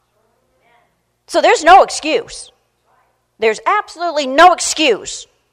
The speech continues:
'Cause if you say, "Well, I don't, I'm not very technical, I can't do my phone," then walk next door. After service. You know, it's just a few steps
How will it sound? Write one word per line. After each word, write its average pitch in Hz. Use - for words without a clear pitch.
'Cause 226
if 262
you 320
say, 294
"Well, 226
I 208
don't, 226
I'm 175
not 196
very 185
technical, 254
I 165
can't 190
do 208
my 196
phone," 254
then 220
walk 262
next 349
door. 285
After 330
service. 359
You 320
know, 220
it's 226
just 277
a 196
few 262
steps 277